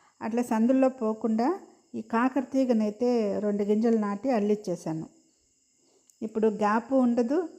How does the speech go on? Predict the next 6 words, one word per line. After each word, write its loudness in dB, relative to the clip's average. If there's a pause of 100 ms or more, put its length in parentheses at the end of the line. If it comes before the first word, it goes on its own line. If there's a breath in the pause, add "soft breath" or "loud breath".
(540 soft breath)
safe 2
and 2 (120)
secure 0 (320)
కంచె. -6 (1040)
బాగుంది 2
కదండి. -2